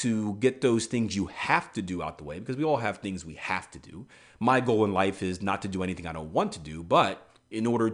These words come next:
to achieve that goal in life, I have to do things that I don't want to do. Um, so a way to mentally get around that is to start with your positives. Start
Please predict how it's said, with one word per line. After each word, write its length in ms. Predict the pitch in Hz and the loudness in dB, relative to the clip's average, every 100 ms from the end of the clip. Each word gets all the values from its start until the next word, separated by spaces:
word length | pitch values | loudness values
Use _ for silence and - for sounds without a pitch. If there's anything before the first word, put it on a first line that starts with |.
| - | 0
to 160 | 110 98 | 0 0
achieve 300 | - 147 139 | 2 2 2
that 180 | 101 | -2
goal 200 | 92 87 | -2 -6
in 60 | 85 | 0
life, 340 | 147 123 98 - | 2 2 -2 -6
I 160 | 95 | -6
have 240 | 104 98 - | -4 -4 -4
to 80 | |
do 140 | 92 101 | -6 -6
things 300 | 73 87 92 | -6 -8 -6
that 280 | 92 110 - | -6 -6 -10
I 180 | 80 90 | -10 -8
don't 360 | 92 82 - - | -8 -8 -8 -10
want 240 | 78 71 | -12 -10
to 100 | - | -6
do. 280 | 123 302 - - - - - - | -2 -2 -2 -10 -18 -18 -10 0
Um, 520 | 110 110 101 98 98 _ _ _ _ _ - - | 4 4 4 0 -6 _ _ _ _ _ -12 0
so 200 | 170 143 | 8 8
a 60 | |
way 260 | 120 180 214 | 10 8 8
to 260 | - 175 | 2 4
mentally 580 | 117 110 151 147 127 117 | 4 4 2 0 2 0
get 160 | 101 101 | 0 -4
around 420 | 92 110 180 165 | -4 -4 -4 -2
that 300 | 87 85 - - - - - | -2 -4 -8 -20 -20 -20 -2
is 200 | 131 131 - | 2 2 0
to 120 | 135 120 | -2 2
start 380 | - 170 - | 2 0 0
with 160 | 196 - | 0 0
your 80 | 170 | -2
positives. 680 | - 151 202 78 - - - _ _ _ - | -2 -4 -4 -6 -12 -18 -18 _ _ _ -8
Start 500 | - - 160 208 | -4 0 4 4